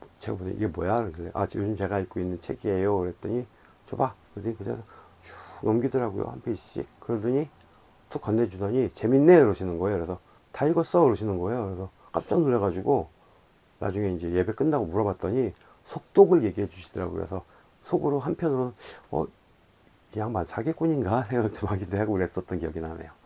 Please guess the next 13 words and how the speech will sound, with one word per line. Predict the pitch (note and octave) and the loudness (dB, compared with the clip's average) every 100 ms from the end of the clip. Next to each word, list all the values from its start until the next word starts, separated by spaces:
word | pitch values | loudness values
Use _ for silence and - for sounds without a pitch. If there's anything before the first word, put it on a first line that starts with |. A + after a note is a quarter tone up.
| - - - - | -20 -20 -20 -14
멀티태스킹의 | - A2 C3+ - - B2+ - C#3+ C3+ | 4 4 4 -2 -10 -12 -2 2 4
함정 | B2+ B2 B2+ F#2+ | 2 4 4 4
육십사 | F#2+ - - B2+ | -2 -10 0 0
페이지입니다. | - A#2 F2 D#2+ E2 - _ - - - | 2 -2 -2 -6 -10 -14 _ -20 -20 2
카네기 | D3+ D#3+ D#3+ D3+ | 6 8 8 6
멜론 | F#2 G2+ A#2 | 6 4 2
대학의 | A2+ F#2+ F#2+ F#2 | 2 2 2 2
인간 | G2+ A2+ B2+ | 0 0 -2
컴퓨터 | C#3 B2 B2 | -4 -6 -8
상호작용 | B2 C3+ C3+ A#2 G2+ G2+ G2 | -2 0 2 0 0 0 -2
연구소는 | E2 E2+ E2+ F#2+ F#2+ - - - | -4 -6 -4 0 0 -2 -16 -8
한 | - C#3 | 0 2
연구에서 | E2+ F#2+ A2 G2+ F2 F#2+ | 2 2 0 0 -2 -4